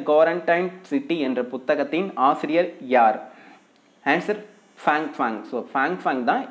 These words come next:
இந்த Wuhan Diary Dispatches from a Quarantine சிட்டியோட author. இதுல பாத்தீங்கன்னா, அந்த, அஹ், கோவிட் நைன்டீன் virus உருவாகுன Wuhan நகரத்தை பத்தி முழு விவரமா இதுல இவரு எழுதியிருப்பாரு. So, இதை யார் பப்ளிசிட் பண்ணான்னு பாத்தீங்கன்னா,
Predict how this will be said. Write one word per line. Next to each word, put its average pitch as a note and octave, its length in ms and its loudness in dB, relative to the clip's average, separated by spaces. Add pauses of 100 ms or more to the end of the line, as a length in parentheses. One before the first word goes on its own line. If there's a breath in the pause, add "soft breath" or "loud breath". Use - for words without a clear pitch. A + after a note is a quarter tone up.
இந்த F#3 300 0 (360 loud breath)
Wuhan F3 360 4
Diary D#3 340 4
Dispatches D3+ 540 0 (100)
from B2+ 260 -2
a D3+ 140 0
Quarantine C#3+ 600 2 (140)
சிட்டியோட B2+ 520 0 (220)
author. A2+ 360 -2
இதுல A#2 300 -2
பாத்தீங்கன்னா, B2 480 0
அந்த, E3 280 0 (460 loud breath)
அஹ், A#2 400 -4
கோவிட் F#3 300 4
நைன்டீன் D3 320 4
virus C3 380 2
உருவாகுன C3+ 580 4 (160)
Wuhan E3+ 420 2
நகரத்தை B2 320 -2
பத்தி - 240 -2 (120)
முழு C#3+ 260 2
விவரமா C#3+ 520 4
இதுல B2+ 340 0
இவரு B2+ 240 0
எழுதியிருப்பாரு. A#2 680 2
So, B2+ 140 -2
இதை A#2 140 -2
யார் D3 340 4 (360 loud breath)
பப்ளிசிட் C3+ 480 0
பண்ணான்னு A#2+ 420 0
பாத்தீங்கன்னா, B2 380 0